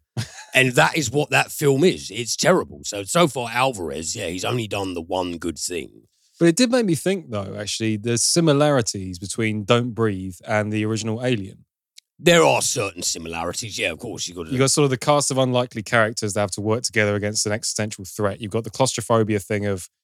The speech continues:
Speaker 1: obviously, in Alien, it's a spaceship. In Don't Breathe, it's a house. You got the whole being stalked down by an unknown and almost supernatural force. There's quite a lot of, they're both very, very good at that tension and release thing.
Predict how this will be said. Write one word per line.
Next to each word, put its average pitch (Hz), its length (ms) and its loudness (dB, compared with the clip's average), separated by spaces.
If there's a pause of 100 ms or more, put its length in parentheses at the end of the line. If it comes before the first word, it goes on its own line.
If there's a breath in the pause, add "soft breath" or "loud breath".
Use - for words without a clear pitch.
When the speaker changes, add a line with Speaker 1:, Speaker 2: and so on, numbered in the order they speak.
Speaker 1:
obviously, 104 240 0
in 101 60 2
Alien, 104 280 2
it's 113 140 0
a - 60 -2
spaceship. 107 480 0
In 101 80 -4
Don't 107 200 0
Breathe, 101 220 -6
it's 101 140 -8
a 98 60 -6
house. 101 420 -8 (340)
You - 60 -4
got 117 80 6
the 110 80 6
whole 120 120 8
being 110 260 2
stalked - 480 0
down 107 320 2
by 104 200 2
an 101 220 -2 (300)
unknown 110 420 4
and 107 100 0
almost 110 360 0
supernatural 107 640 -4
force. 104 360 -6
There's 107 80 -8
quite 180 260 0
a - 20 -2
lot 131 220 -2
of, 107 220 -8 (440)
they're 135 100 4
both 165 240 6
very, 151 200 4
very 139 220 2
good 131 240 0
at 123 120 -4
that 120 200 0 (100)
tension 131 400 -2
and 110 120 -4
release 110 600 -4
thing. 107 240 -18